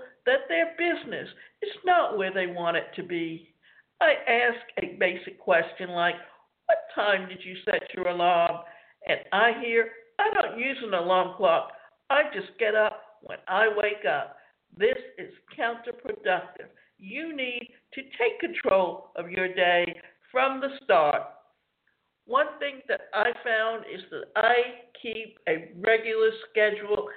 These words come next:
every day of the week, even Saturday and Sunday. Why? Because if I slack off, then what's gonna happen to the five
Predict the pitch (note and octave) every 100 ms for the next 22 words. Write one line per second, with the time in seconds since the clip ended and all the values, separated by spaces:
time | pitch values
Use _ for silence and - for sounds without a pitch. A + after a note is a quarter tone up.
0 | - _ _ D4+ E4 D#4 D#4 C4+ C#4 B3+
1 | D#3 C3+ - - G3+ G3 A3 G#3 F#3 -
2 | - _ _ _ _ D4 D#4 C#4 G#3 G3
3 | A#3 G3 G3+ G3+ G3 F#3+ F#3+ F#3+ - F3
4 | E3 D3+ A2 - - _ _ C4+ C#4 C#4+
5 | C#4+ C4+ - - _ G#3+ G3+ B3+ F3+ F#3
6 | - F3+ - - A3+ C#4 C4+ - B3 A3+
7 | G#3+ F#3+ E3+ E3+ - - _ F3 F3+ A3
8 | B3 B3 B3 A#3 B3 G#3+ G#3+ A3+ A#3 -
9 | F#3 - D3+ - _ _ - - _ _
10 | _ - G#3+ G#3+ G#3+